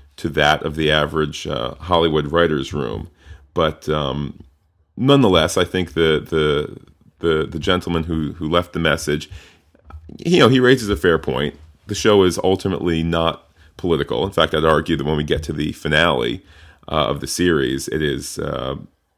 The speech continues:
uh, th-, I don't know, the opposite of political. It's not about taking sides or factions or, or groups or, uh, any of this. It's about togetherness and oneness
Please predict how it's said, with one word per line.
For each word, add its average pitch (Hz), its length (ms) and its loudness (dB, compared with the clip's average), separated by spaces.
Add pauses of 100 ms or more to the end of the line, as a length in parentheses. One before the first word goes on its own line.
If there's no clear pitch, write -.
(240)
uh, 78 180 -10
th-, - 300 -16
I - 80 -16
don't - 180 -8
know, - 60 -10
the - 160 -6
opposite 110 440 2
of 73 140 -6
political. 73 420 -4
It's - 120 -8
not 90 160 4
about 90 320 4
taking 87 300 -2
sides 76 460 2
or 76 120 -6
factions 78 760 -2
or, 69 280 -4 (300)
or 87 200 0
groups 87 680 0
or, 78 600 -2 (180)
uh, 76 380 -2 (140)
any 87 200 2
of 73 100 -4
this. 92 280 4
It's - 120 -12
about 76 600 -4
togetherness 85 640 0
and 76 180 -6
oneness 80 640 -2